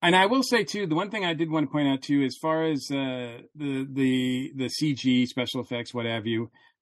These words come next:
I mean, I know that some are better than others or whatever, but to me, the best effects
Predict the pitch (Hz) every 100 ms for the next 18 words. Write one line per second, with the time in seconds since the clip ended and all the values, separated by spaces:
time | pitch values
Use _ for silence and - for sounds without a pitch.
0 | - 135 139 139 139 147 151 147 135 135
1 | - 135 135 127 127 123 120 120 120 110
2 | 120 113 117 113 113 101 127 127 - 143
3 | 151 160 165 127 101 - 135 135 143 -
4 | 123 107 - - -